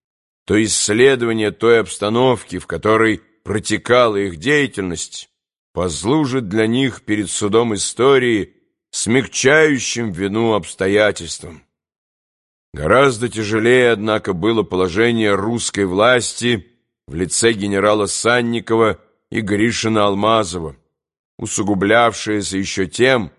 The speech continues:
что кроме неустанного и тягостного воздействия политических и общественных групп, они испытывали на каждом шагу своеволие и гнёт, подчас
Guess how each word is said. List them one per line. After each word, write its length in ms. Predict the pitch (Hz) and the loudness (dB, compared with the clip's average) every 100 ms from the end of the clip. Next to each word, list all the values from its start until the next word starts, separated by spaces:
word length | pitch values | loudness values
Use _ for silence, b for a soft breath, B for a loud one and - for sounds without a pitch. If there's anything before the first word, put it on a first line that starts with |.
| _ _ _ | _ _ _
что 220 | - 95 | -6 -4
кроме 440 | 87 104 127 127 120 | -2 2 2 2 0
неустанного 1080 | 117 123 104 - - 139 139 123 110 95 | 0 0 -2 -4 0 2 2 0 -4 -2
и 140 | 98 107 | -2 -4
тягостного 880 | - 117 135 131 113 95 101 101 98 | -2 2 4 2 -2 -8 -4 -2 0
воздействия 880 | 98 98 73 113 113 - 104 107 90 _ _ - | 0 -2 0 0 0 -2 0 0 0 _ _ 0
политических 960 | 139 110 - 131 117 107 - 95 85 | 0 0 0 0 0 -6 -8 -8 -2
и 40 | 92 | -2
общественных 840 | 95 - 110 113 - 90 95 87 | -2 -2 0 0 -2 -6 -6 -4
групп, 400 | 80 123 147 - - _ _ _ _ _ _ - | -2 0 0 -4 -20 _ _ _ _ _ _ -6
они 300 | 104 143 156 | -2 2 0
испытывали 680 | 110 - 143 139 123 120 | -2 -4 -4 -2 0 0
на 160 | 107 107 | 0 -2
каждом 520 | - 156 139 127 120 | 0 2 2 -2 -6
шагу 720 | - 110 110 117 139 123 _ _ _ - | -2 -2 -2 0 0 0 _ _ _ -10
своеволие 1040 | - 110 110 113 113 120 151 147 135 131 | -4 0 2 2 2 4 6 6 4 0
и 40 | |
гнёт, 760 | 113 113 120 135 135 - - - _ _ _ _ | -2 -2 0 2 2 -2 -10 -20 _ _ _ _
подчас 680 | - 92 - 120 127 - - | -4 -2 2 2 2 0 -10